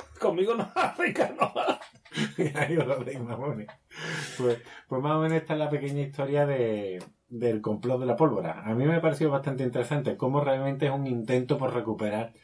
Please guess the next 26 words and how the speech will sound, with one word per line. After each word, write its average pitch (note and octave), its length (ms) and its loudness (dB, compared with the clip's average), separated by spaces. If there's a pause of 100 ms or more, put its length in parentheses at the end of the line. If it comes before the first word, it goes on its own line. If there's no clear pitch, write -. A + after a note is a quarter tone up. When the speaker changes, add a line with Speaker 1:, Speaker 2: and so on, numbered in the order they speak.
(260)
Speaker 2:
el A#2 160 0
catolicismo A#2 680 0
en A#2 80 -2
esa A#2 200 -2
tierra C3 320 2
y, A2 420 0
y B2 140 0
ojo, - 320 -2 (180)
cuando G2 680 0
lo G2+ 100 0
mataron B2 400 0
el A#2 80 -2
cinco A#2+ 280 0
de B2 100 4
noviembre B2+ 420 0
pasó - 260 -4
a G#2 40 0
ser A#2 160 -2
fiesta A2 800 -4 (280)
nacional B2 640 -2 (960)
y A#2+ 240 2
se - 160 2
conmemoraba G#2+ 920 0
con G2 340 0
hogueras, F2+ 540 0
como F2 440 -4